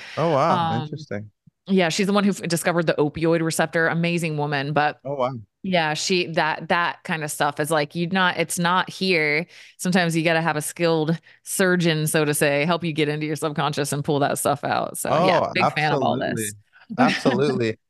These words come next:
Speaker 1: I remember learning about cogn-, cognitive behavioral therapy a little bit, just as
Speaker 2: Yeah.
Speaker 1: I went through, right, some of my psychiatry and um, that's so important, you know? This is the idea of replacing these negative scripts that we run, right?
Speaker 2: Right,
Speaker 1: It's like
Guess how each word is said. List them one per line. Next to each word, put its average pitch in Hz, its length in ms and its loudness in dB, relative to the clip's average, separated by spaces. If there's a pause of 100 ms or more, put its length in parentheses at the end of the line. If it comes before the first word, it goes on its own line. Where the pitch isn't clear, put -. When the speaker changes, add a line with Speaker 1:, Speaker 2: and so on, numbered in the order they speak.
(100)
Speaker 1:
I 147 60 2
remember 226 280 4
learning 165 220 4
about 139 260 2
cogn-, 139 440 -2
cognitive 143 480 2
behavioral 123 500 2
therapy 110 460 -2
a 107 100 -4
little 104 220 0
bit, 98 180 0
just 165 180 0
as 147 120 0
Speaker 2:
Yeah. 113 40 -2
Speaker 1:
I 113 40 -2
went 107 160 -10
through, 110 320 0
right, 110 260 0
some 123 140 -2
of 113 80 0
my 107 160 0
psychiatry 104 760 -2
and 101 140 -4 (500)
um, 107 360 0
that's 160 200 0
so 196 180 4
important, 117 420 -2
you 110 80 -2
know? 107 180 0
This 139 160 0
is 151 120 2
the 143 60 4
idea 117 440 4
of 113 160 0
replacing 143 500 2
these 127 180 2
negative 131 460 2
scripts - 400 -2
that 110 120 -2
we 113 160 2
run, 107 340 0
right? 107 280 0
Speaker 2:
Right, 151 180 2
Speaker 1:
It's 147 100 -4
like 123 240 2